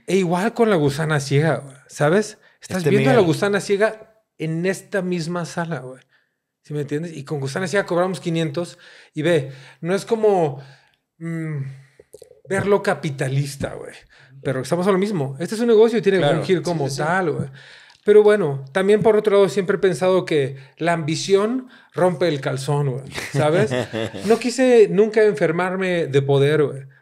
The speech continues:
Speaker 1: ¿no? Así de que, "Ah, voy a vender experiencias carísimas". No, güey. Lo he visto gradual y gradualmente vamos a subir el precio del ticket porque es lo que merecemos, güey.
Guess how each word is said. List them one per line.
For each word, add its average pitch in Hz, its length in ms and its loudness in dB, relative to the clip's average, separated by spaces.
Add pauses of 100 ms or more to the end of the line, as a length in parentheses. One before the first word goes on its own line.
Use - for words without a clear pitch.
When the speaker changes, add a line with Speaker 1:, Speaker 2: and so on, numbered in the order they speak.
Speaker 1:
¿no? 151 180 -6
Así 175 180 -2
de 165 140 0
que, 165 80 -2
"Ah, 165 160 2
voy 160 200 0
a 208 60 6
vender 180 240 2
experiencias 175 680 -2
carísimas". 139 720 -4
No, 196 180 -12
güey. 147 180 -14 (220)
Lo 185 100 -4
he - 20 0
visto 226 320 0
gradual 151 600 -2 (340)
y 175 100 -8
gradualmente 202 840 0 (240)
vamos 196 260 0
a - 20 -14
subir 175 220 2
el 156 140 0
precio 170 200 -4
del 143 80 -2
ticket 170 360 -4
porque 156 300 0
es 208 120 -2
lo 220 140 2
que 160 100 0
merecemos, 131 760 -4
güey. 131 120 -16